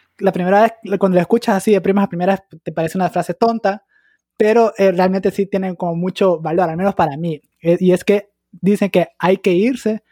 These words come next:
para poder volver. Entonces, eh, ese, ese, ese, ese sentimiento de regreso a casa o ese sentimiento de recordar las cosas que te han pasado, pues a veces, eh, eh,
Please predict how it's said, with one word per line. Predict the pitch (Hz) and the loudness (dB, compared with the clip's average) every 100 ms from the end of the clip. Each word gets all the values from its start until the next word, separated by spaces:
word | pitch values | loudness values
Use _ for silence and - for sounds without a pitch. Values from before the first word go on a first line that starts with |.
| _ _ _ | _ _ _
para | 180 165 | 0 0
poder | 151 170 | 2 2
volver. | 170 160 170 160 - _ _ _ _ _ - _ - | 2 2 2 0 -4 _ _ _ _ _ -20 _ -10
Entonces, | 160 175 170 185 - | -6 -2 2 2 0
eh, | 180 175 - | -2 0 0
ese, | 175 202 190 | -2 0 -2
ese, | 180 202 196 | 0 0 2
ese, | 190 - 202 190 180 165 156 _ _ _ | -2 2 2 4 4 2 -2 _ _ _
ese | - 170 190 | -10 -6 -4
sentimiento | 196 190 180 196 196 | -2 -2 -2 2 2
de | 180 | 4
regreso | 170 160 175 202 208 | 4 4 4 4 2
a | 180 | 0
casa | 202 202 185 180 170 - | 0 0 -2 -8 -8 -6
o | 180 175 170 | 0 2 2
ese | 170 - | 0 -2
sentimiento | 196 180 190 202 185 | -4 -2 -6 0 2
de | 165 | 2
recordar | 165 190 - 165 160 185 180 - _ - | 0 -2 0 -2 2 2 2 -4 _ -8
las | 156 156 - | -4 -4 -2
cosas | 170 180 | -2 -2
que | 175 | -2
te | 165 151 | -4 -4
han | 180 | -4
pasado, | - 170 180 175 196 - - _ _ - - _ _ | -4 -2 0 2 0 -4 -20 _ _ -20 -20 _ _
pues | 180 | 0
a | 170 | 2
veces, | 160 196 190 | 2 2 2
eh, | 175 156 151 139 | 2 4 2 0
eh, | 139 | -8